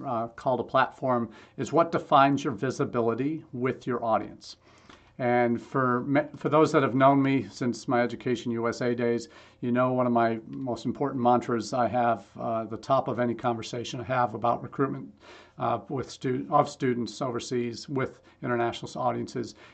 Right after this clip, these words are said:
it is live where your audiences live. And that's something I've been, uh, preaching for over ten years now,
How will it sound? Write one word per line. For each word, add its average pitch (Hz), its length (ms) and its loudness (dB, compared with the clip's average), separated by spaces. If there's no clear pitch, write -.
it 139 260 0
is 131 380 0
live 131 400 -4
where 123 140 -2
your 127 180 0
audiences 117 640 -4
live. 117 240 -8
And 120 100 0
that's 123 200 2
something 123 260 0
I've 120 180 4
been, 117 280 -4
uh, 120 240 -4
preaching 127 320 -4
for 117 420 -6
over 131 220 -4
ten 110 240 -6
years 123 280 -6
now, - 220 -14